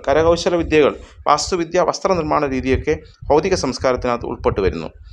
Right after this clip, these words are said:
ഇനി നാലാമത്തെ രംഗാവതരണ നാടോടി കലകൾ, നാടോടി നാടകം, സംഗീതം, നൃത്തം മുതലായവ ഉൾപ്പെട്ടു വരുന്നു. നാടൻ പ്രകടന കലയിൽ ഏറി നിൽക്കുന്നത്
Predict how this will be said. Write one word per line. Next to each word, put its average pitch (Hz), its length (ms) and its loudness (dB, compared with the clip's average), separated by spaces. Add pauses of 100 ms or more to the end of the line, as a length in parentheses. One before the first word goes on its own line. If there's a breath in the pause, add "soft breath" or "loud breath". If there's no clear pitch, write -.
(440 soft breath)
ഇനി 160 120 0 (100)
നാലാമത്തെ 165 420 2
രംഗാവതരണ 180 580 2
നാടോടി 160 320 -2
കലകൾ, 139 280 0 (340)
നാടോടി 160 400 2
നാടകം, 156 280 0 (100)
സംഗീതം, 151 440 0
നൃത്തം 165 280 0
മുതലായവ 123 380 2 (380 loud breath)
ഉൾപ്പെട്ടു 120 340 0
വരുന്നു. 92 240 -4 (100)
നാടൻ 131 300 0
പ്രകടന 135 360 -2
കലയിൽ 151 220 0 (380 loud breath)
ഏറി 196 180 4
നിൽക്കുന്നത് 135 380 0